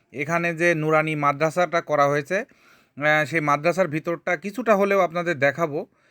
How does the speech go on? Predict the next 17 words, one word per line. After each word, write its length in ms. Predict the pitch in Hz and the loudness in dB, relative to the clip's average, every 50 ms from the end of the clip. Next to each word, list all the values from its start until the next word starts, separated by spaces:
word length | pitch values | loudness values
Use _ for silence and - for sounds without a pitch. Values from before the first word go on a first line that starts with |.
| _ _ _ _ | _ _ _ _
আহ, 280 | 139 143 143 147 143 123 | -2 2 2 2 2 2
এই 160 | 160 175 170 | 0 -2 0
যে 140 | 151 160 143 | -2 -2 -2
ভেতরে 500 | 127 147 151 151 170 165 185 214 214 180 | -2 -2 -2 0 0 0 2 2 2 0
এখানে 280 | 147 160 165 170 170 | -2 -2 -2 -2 -2
এতিম 320 | 151 160 139 160 160 156 151 | -2 -4 -4 -4 -6 -4 0
বাচ্চাদের 480 | 147 143 139 - 160 151 147 165 160 | 0 0 0 0 -2 -2 -2 -2 -2
নিয়ে 400 | 156 156 151 151 151 151 151 147 | -2 -2 0 0 2 2 2 0
আসলে 420 | 139 135 135 - 147 143 151 147 143 | 0 -2 -4 -4 -2 -2 0 0 0
লেখাপড়ার 600 | 131 135 127 139 143 131 139 143 139 135 135 131 | 0 0 0 0 -2 0 2 2 2 2 0 0
যে 140 | 139 139 | -2 0
মাদ্রাসার 540 | 127 127 131 131 127 135 139 131 147 139 139 | 0 0 0 0 0 -2 -2 -2 -2 -4 -4
যে 100 | 131 139 | -4 -4
কার্যক্রম 500 | 131 139 135 131 127 127 120 147 165 185 | 0 0 0 0 -2 -4 -4 -4 -6 -4
সেটা 260 | - - 135 123 123 | -6 -6 -4 -4 -4
করা 280 | 120 - 127 127 123 117 | -4 -2 0 0 2 2
হয়। 200 | 120 135 165 254 | 2 0 -2 -2